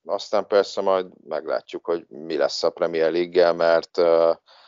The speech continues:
mert ugye a Unitednek a mai meccs a Brentford ellen koronavírusos esetek miatt elmarad.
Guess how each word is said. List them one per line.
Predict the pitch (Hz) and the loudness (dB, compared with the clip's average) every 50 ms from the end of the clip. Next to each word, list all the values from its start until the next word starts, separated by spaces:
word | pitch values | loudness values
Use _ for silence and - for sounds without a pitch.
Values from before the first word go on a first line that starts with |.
| - - - - _ _ _ _ _ _ _ _ _ _ _ _ _ _ _ _ _ - | -20 -20 -20 -20 _ _ _ _ _ _ _ _ _ _ _ _ _ _ _ _ _ -4
mert | 87 82 76 - - | -4 -4 -4 -6 -4
ugye | 82 87 92 | 0 2 2
a | 90 87 87 85 | 4 4 2 2
Unitednek | 82 82 - 92 87 85 - - | 2 0 -2 -6 -6 -6 -4 -4
a | |
mai | 90 87 85 85 | -2 0 0 0
meccs | 85 85 80 - - - | 0 -2 -4 -4 -4 -6
a | 85 | -4
Brentford | 80 85 80 76 - - - 87 82 85 | -2 -2 -2 -4 -4 -4 -2 -2 0 2
ellen | 82 82 82 78 78 80 - - _ _ _ _ _ _ _ _ _ _ _ _ _ _ _ _ _ _ _ _ _ _ _ _ - | 2 2 2 0 -2 -4 -8 -16 _ _ _ _ _ _ _ _ _ _ _ _ _ _ _ _ _ _ _ _ _ _ _ _ -18
koronavírusos | - - 82 82 80 80 80 80 78 78 80 - - 73 69 - | -8 -4 -2 0 0 0 -2 -2 -4 -4 -6 -6 -6 -8 -8 -8
esetek | - - - - - - - 71 - - | -8 -8 -6 -6 -4 -4 -4 -4 -4 -4
miatt | - 71 67 - - - - | -4 -4 -4 -4 -6 -4 0
elmarad. | - 110 117 117 120 117 107 107 104 101 95 - | 2 4 4 6 6 6 6 8 6 6 4 2